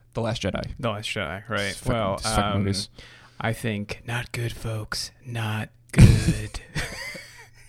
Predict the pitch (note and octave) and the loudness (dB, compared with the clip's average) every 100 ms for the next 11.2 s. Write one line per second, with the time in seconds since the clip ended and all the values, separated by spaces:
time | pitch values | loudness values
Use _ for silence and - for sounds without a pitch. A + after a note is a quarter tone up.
0 | - E4+ - - D#4+ - D#4 - - - | 0 0 0 -2 -4 -2 -4 -4 -4 -6
1 | - - - - - - - - - - | -4 -12 -14 -20 -20 -20 -20 -20 -20 -20
2 | - - - G3+ A3+ A#3+ - - - - | -20 -20 -10 -10 -10 -12 -14 -16 -20 -4
3 | - A#2+ A2 G#2+ G2+ G#2 - - - D#3 | 4 6 6 4 -2 -4 -10 -2 6 8
4 | D#3+ A2+ A2 - - - - - _ A#2+ | 10 8 8 0 -10 -12 -18 -20 _ 6
5 | A2 G2+ - G2 G2+ A2 - - A2+ - | 6 6 4 4 6 4 -2 2 2 4
6 | G#2+ - - - B2 - - - _ _ | 0 0 -14 0 0 2 -4 -6 _ _
7 | - A2 - A#2 G#2+ - G#2 G#2+ A#2 B2 | 2 2 2 -2 -2 0 0 0 0 -2
8 | - - - A2+ G2+ F#2+ G2 - - - | -6 -12 0 4 4 4 0 -6 -12 -8
9 | F#2 A2+ G#2+ - C3 - B2 - - - | -6 -6 -8 -2 0 2 0 -2 -12 -20
10 | - - _ D3 D3+ B2 G#2 B2+ - C#3 | -20 -20 _ 8 10 10 8 4 2 2
11 | B2 B2+ | 2 -2